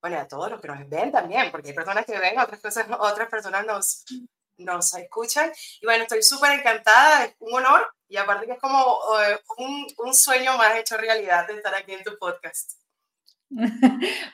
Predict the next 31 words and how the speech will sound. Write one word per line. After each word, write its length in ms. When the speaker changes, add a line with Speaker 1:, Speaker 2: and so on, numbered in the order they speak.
Speaker 2:
Pues 240
feliz 340
de 100
tenerte 560
y 80
de 140
contar 360
tu 60
historia, 560
Doriana, 720
pero 260
antes 440
de 60
empezar 300
a 80
contar 340
tu 60
historia, 600
cuéntanos 720
cómo 400
se 180
llama 540
tu 320
hijo. 260
Speaker 1:
Bueno, 200
tengo 460
un 160
peque 400
que 80
se 120
llama 220